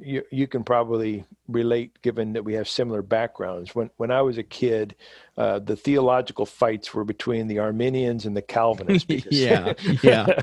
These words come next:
Speaker 1: <laughs> And the Calvinists believed that God had predestined and foreknown everything from the foundation of the world. And I was on the Wesleyan Arminian side. You know, we
Speaker 2: Mm-hmm.
Speaker 1: believed in free will. And,
Speaker 2: Yeah.
Speaker 1: and I still believe in free will.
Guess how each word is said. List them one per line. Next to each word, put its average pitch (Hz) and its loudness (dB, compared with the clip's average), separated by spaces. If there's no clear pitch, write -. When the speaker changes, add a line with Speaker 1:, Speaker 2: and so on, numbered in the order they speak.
Speaker 1:
<laughs> - -4
And 127 2
the 135 2
Calvinists 165 4
believed 147 4
that 135 0
God 127 4
had 131 0
predestined 135 2
and 123 0
foreknown 135 4
everything 127 4
from 127 -6
the 123 2
foundation 120 0
of 113 -4
the 110 0
world. 120 2
And 110 0
I 151 4
was 135 2
on 127 2
the 113 0
Wesleyan 120 2
Arminian 107 -2
side. 92 -4
You 92 -8
know, 120 -2
we 117 2
Speaker 2:
Mm-hmm. 113 2
Speaker 1:
believed 123 0
in 107 -8
free 143 0
will. 110 0
And, 95 -14
Speaker 2:
Yeah. 113 0
Speaker 1:
and 98 -6
I 135 4
still 240 2
believe 117 0
in 104 -6
free 98 -2
will. 92 -8